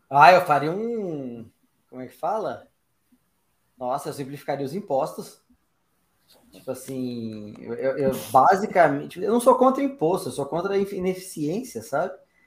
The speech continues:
Então, tipo assim, eu, eu colocaria modelo de, como é que chama?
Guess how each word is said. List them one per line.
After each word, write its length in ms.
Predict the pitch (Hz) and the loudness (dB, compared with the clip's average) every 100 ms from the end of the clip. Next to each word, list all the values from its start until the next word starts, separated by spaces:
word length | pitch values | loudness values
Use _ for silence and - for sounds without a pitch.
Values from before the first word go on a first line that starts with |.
| _ _ _ _ - | _ _ _ _ -12
Então, 240 | 127 139 | -4 -2
tipo 220 | 139 - | -4 -4
assim, 880 | 165 165 160 147 139 127 117 107 107 _ _ - | -6 -6 -4 -2 0 -2 -4 -8 -12 _ _ -16
eu, 260 | 120 117 | -14 -8
eu 80 | 127 | -8
colocaria 500 | - 143 - 170 175 | -4 -2 2 2 2
modelo 360 | 190 190 175 170 | 0 -2 -2 -4
de, 960 | 170 160 139 127 120 110 107 104 101 - | -2 0 0 0 -2 -2 -4 -8 -12 -12
como 120 | 123 | -10
é 20 | |
que 60 | - | 0
chama? 420 | 214 196 117 | 0 2 -2